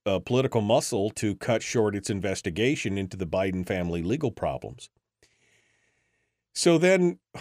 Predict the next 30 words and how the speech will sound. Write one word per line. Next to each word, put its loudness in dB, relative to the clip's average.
<laughs> -16
what 2
happens -2
was, 2
after 4
that 6
brief 4
was 2
filed, 4
apparently 2
a 0
member 4
of 2
Biden's 4
legal 2
team -2
called 6
the 0
clerk 2
of 2
the 2
court 0
and 4
misrepresented 2
herself 2
as 2
working 0
on 2
behalf 0
of 2